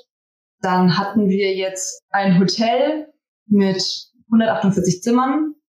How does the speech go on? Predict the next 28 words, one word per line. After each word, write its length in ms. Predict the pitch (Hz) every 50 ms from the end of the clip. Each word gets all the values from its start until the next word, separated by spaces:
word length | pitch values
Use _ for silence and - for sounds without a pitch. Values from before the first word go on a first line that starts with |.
| _ _ _ _ _ _ _ _ _ _ _ _ _
Und 400 | 190 196 196 190 190 185 - -
wir 160 | 214 214 214
führen 380 | 214 214 - 220 208 208 208 208
jetzt 300 | 196 196 - - - 180
das 560 | 185 185 190 - - - - - - _ _ _ _ _ _
Konzept 640 | - - 202 196 185 - - 196 - - - - -
so 420 | - - 175 - 185 185 175 165
Hotelzimmer 800 | 175 190 180 - 196 196 202 208 202 208 - 214 202 202 202 175
in 80 | 170 170
der 140 | 170 170
Kiste. 580 | - 226 214 - - - 226 233 254 247 247 - - _ _ _ _ _ _ _ _ _ _ _
Wir 200 | 214 220 220 -
installieren 480 | 220 220 - - 220 208 214 226 226 226
das 260 | 214 214 - - - -
Stecker 400 | - - 214 214 214 214 247 247
fertig 460 | - 233 220 220 226 233 254 254 254 -
hier 320 | - - 214 214 214 214
vor 120 | - 180 -
Ort, 480 | - - - - - - - - - _ _ _ _ _ _ _ _ _ _ _ _ _
programmieren 480 | 226 190 196 196 196 202 214 226 240
wir 100 | 226 226
die 100 | 220 220
Sachen 320 | 190 - 208 - - 254 240
und 100 | 214 -
schicken 300 | - - - - 202 196
sie 160 | 196 214 190
dann 160 | 190 196 196
in 440 | 185 190 185 180 185 185 170 - -